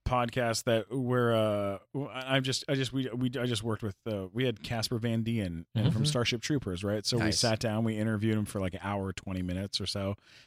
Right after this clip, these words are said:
Speaker 1: and then I called him and I was like, "Do you wanna come shoot a sketch with me for Loot Crate?"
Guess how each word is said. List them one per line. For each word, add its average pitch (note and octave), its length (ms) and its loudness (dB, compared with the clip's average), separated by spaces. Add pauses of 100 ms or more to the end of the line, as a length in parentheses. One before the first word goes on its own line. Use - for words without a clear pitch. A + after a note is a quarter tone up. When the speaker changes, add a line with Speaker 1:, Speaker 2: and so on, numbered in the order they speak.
(160)
Speaker 1:
and B2 180 4
then A2 420 2 (420)
I B2+ 100 4
called C#3 460 0
him A2+ 140 2
and A2+ 80 0
I A2+ 40 0
was A2 120 0
like, A2+ 140 0 (200)
"Do B2+ 100 -4
you C3 60 2
wanna F3+ 180 0
come E3 460 -2
shoot C3 500 0
a A2 120 0
sketch - 420 0
with C3+ 160 -4
me D3 260 -4
for A2+ 360 -2
Loot A2 360 0
Crate?" F#3+ 440 -4